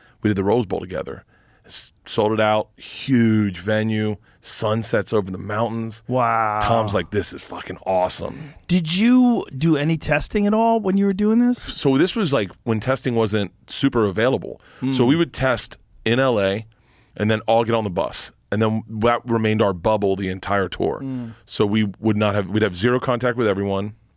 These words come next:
Speaker 1: And then we really stepped it up 'cause the first time we came in and then we all quarantined in the bus for, like, five days at my new house, just sat there in a bus.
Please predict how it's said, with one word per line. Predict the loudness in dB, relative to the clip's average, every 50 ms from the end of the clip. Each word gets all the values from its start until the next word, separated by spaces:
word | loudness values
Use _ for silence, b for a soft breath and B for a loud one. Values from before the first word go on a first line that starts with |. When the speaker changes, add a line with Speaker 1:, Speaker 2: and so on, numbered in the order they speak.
| _ _
Speaker 1:
And | -2 0 2 2 2
then | 2 2 2 0 0 -2 -8 -12 -16 -20 _ _ _ _ _ _ _ _ _ _ _ _ -20 b b b b b b b b b b
we | -2 0
really | 2 2 2 2 2
stepped | -2 -2 -2 -2 -2 -2 -2
it | -2 -2
up | -2 -2 -2
'cause | -4 -6
the | -6
first | -4 -2 -2 -2 -2 -2 -2
time | -2 -2 0 -2
we | -4
came | -4 -2 -2 0 0 0
in | 0 0
and | 0
then | 0 0
we | 2 2
all | 0 0
quarantined | -2 -2 -2 -2 -2 -2 -2 -2 0 0
in | 0 -2
the | -2 -2
bus | 0 0 0 0 -2 -4 -8 -8 -6 -6 b b b b
for, | -4 -4
like, | -4
five | -2 -4 -2 -2 -2 0 0
days | 0 0 2 2 0 -2 -6 -12 _ _ _
at | -8 -6
my | -6 -6
new | -2 0 0 2 2
house, | 0 0 -2 -4 -6 -12 b b b b b
just | -6 -6 -4 -2
sat | 0 0 -2 -2 0
there | 0 0 0 0
in | 0 0 -2
a | 0
bus. | 0 0 0 0 0 -4 -8 -12